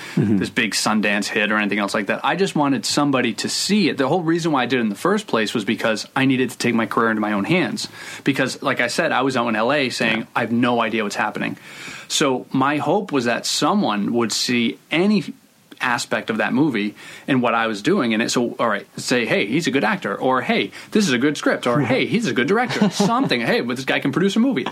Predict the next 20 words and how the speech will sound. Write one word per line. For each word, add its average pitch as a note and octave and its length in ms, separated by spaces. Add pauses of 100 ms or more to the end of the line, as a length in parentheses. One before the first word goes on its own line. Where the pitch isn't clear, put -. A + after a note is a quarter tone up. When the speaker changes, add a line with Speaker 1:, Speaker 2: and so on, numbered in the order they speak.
(160)
Speaker 2:
Any B3+ 240
of G#3 80
those A2 180
things, A#2 300
and B2 120
say, A#2+ 280 (500)
"Well, C#3 360
let's, - 380
let's A2+ 140
try A#2+ 100
to B2 60
work F3 160
with G#2 100
this - 80
guy." F#2+ 200 (100)
Speaker 1:
Sure. A2+ 260 (160)
Speaker 2:
And D#3 180
so E3 200
it D#3 60
accomplished D#3 760